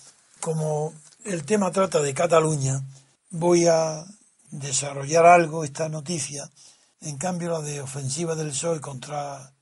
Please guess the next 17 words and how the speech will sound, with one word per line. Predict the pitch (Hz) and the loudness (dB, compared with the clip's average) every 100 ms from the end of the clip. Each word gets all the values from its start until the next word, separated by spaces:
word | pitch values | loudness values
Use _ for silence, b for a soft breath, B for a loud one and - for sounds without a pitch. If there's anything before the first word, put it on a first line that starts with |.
| _ _ | _ _
la | 143 143 | -14 -10
inexperiencia | 139 135 135 147 156 165 131 143 | -8 -8 -8 -6 -4 -4 -4 -4
de | 165 | -4
Podemos | 156 147 135 139 135 - _ _ - | -4 -6 -4 -6 -8 -14 _ _ -12
es | 170 170 | -8 -6
lo | 160 | -6
habitual | 151 151 170 165 156 151 165 _ - _ _ | -6 -8 0 2 2 -2 -10 _ -20 _ _
de | 151 131 135 | -16 -10 -6
los | 135 123 - | -6 -6 -10
partidos | - 135 135 160 151 143 | -10 -10 -6 -2 0 -2
que | 139 | -4
tienen | 127 156 156 | -2 0 0
la | |
experiencia | 147 139 143 160 156 139 135 | -2 -4 -2 -2 -2 -4 -4
de | 135 | -4
gobernar | 131 131 127 143 147 | -4 -6 -4 -2 -2
mal, | 143 165 165 156 | 2 4 4 0